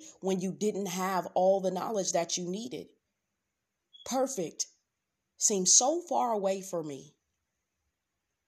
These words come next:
In communicating with one another, or when people are communicating with you, think about yourself first. How do you hear certain words?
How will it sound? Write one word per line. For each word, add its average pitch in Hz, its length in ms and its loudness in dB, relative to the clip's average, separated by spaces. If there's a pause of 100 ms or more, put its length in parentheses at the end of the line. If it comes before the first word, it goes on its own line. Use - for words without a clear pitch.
(680)
In 302 180 4
communicating 254 840 2
with 185 180 0
one 180 200 -2
another, 170 460 -6 (1000)
or 254 460 4 (120)
when 226 180 0
people 285 340 -2
are 247 120 2
communicating 247 760 -4
with 240 140 -4
you, 240 340 -8 (480)
think 311 160 -4
about 269 240 2
yourself 214 380 2
first. 160 360 -16 (880)
How - 220 0
do 359 100 0
you 277 160 0
hear 190 480 -2 (440)
certain 165 420 2
words? - 580 -6